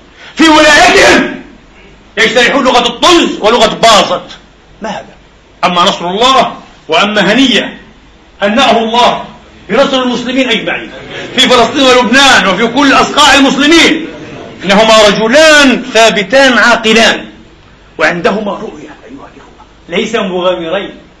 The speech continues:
ولسنا نحن حين أيضًا نؤيد هذا الاتجاه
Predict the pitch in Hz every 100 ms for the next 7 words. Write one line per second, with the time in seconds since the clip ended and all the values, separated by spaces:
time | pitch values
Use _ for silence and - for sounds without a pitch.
0 | - - - - 143 196 220 202 240 226
1 | 233 240 285 262 311 302 269 240 262 240
2 | 226 226 - 196 254 -